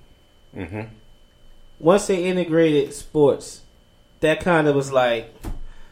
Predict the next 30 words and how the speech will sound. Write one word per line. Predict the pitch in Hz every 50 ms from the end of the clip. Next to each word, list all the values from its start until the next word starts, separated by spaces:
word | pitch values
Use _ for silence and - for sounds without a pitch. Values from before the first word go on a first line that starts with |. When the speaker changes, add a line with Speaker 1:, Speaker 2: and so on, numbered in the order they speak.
| - _ _ _ _ _ - - - _ _ _ _ _ - - - - - _ - _ _ _ _ - _ _ _ -
Speaker 2:
I | -
can't | - 170 156
think | 165 170 165
of | 156
the | 151
word, | 165 180 165 135
like, | 120 120 -
like | - 143 135 131
a, | 123 120 117 - - -
like | - - -
a | 120
Wu | 117 - 165 190 190
Sai | 165 - - 165 156 147 139 131 -
type | - 131 117 -
of | 120 113
deal. | 113 113 104 - - - _ _ _ - - - - _ _ _ -
Kinda | - 190 - 170 151
got | 151 151 156 156 - -
you | 165 151 143
away | 139 135 143 143 139
from, | 139 - 143 120 113 123
like, | 131 131 123 123
got | 151 160 156 151 -
those | 143 147 151 143
players | - - 139 127 120
away | 123 123 123 -
from, | 123 113
like, | 123 120 120 123
you | 156 165
can, | 160 - 156 143 131 127 127